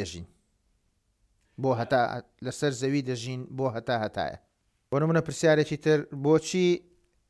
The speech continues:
دەریا ئیتر ئاسەواری نامێنێت؟ لە ئاەتی یەک لە بەشی بیست و یەک خوێنمانەوە، ئە، و ئێستاش دەیخوێنمەوە کە دەڵێت ئیتر دەریا ئیتر ئاسەواری نامێنێ. بۆچی؟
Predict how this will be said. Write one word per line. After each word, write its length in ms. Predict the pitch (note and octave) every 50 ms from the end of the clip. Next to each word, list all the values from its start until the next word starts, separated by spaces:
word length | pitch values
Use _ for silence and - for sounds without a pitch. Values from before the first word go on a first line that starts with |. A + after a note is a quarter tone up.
| _ _ _ - C#3+ C3
دەریا 420 | D3 C#3+ C#3+ C#3+ D3 D3+ D#3 D3+ D3+ D3 D3+ D3+ D3+ - _ _ _ _ _ _ -
ئیتر 280 | - C#3 C3 - D3+ C3+ - -
ئاسەواری 640 | C#3+ C#3+ C3+ - D3 C#3+ C#3 C#3 C#3 C#3 C#3 C#3 C#3 C#3
نامێنێت؟ 520 | C#3 C#3 C3 A#2+ A2 G2+ G2 F2+ F2+ - _ _ _ _ _ _ - A#2+
لە 80 | A#2 F2 A#2
ئاەتی 300 | B2 B2 A#2+ - - B2 B2
یەک 120 | A#2 A2 - - A#2+
لە 60 | A#2 A#2
بەشی 200 | B2 - - B2 A#2
بیست 140 | A2 - -
و 40 | B2
یەک 80 | A2+ -
خوێنمانەوە، 600 | - A#2 A#2 B2 C3 B2+ C3 C3+ C3+ C#3 C#3+ D3+
ئە، 600 | D#3+ D#3 - _ _ _ _ _ _ - B2+ B2 B2+ B2+ B2 B2 B2 B2 B2 B2 - - C3+
و 40 | B2+ B2
ئێستاش 260 | B2+ - - C3+ B2+ B2
دەیخوێنمەوە 640 | C3 A#2+ - - B2+ B2+ C3 C#3 C#3+ D3 D3+ D#3 D3+ D3+ - - - -
کە 80 | C#3+ B2 C3+
دەڵێت 300 | C3+ C#3 D3+ D3+ D3+ D3+ -
ئیتر 220 | C#3+ - - D3 C3+ C3 C#3+
دەریا 280 | C#3+ C#3 D3 D#3+ D#3+ E3 D#3+
ئیتر 200 | D#3+ D3+ E3 D#3 D3
ئاسەواری 480 | D#3 C#3+ - - D#3 D#3+ E3 D#3+ E3 E3 E3+
نامێنێ. 380 | E3+ D#3 C#3 A#2+ A2 A2 G#2+ G2+ - - C3+ C3
بۆچی؟ 380 | C3+ D3 D3 - - F3 C3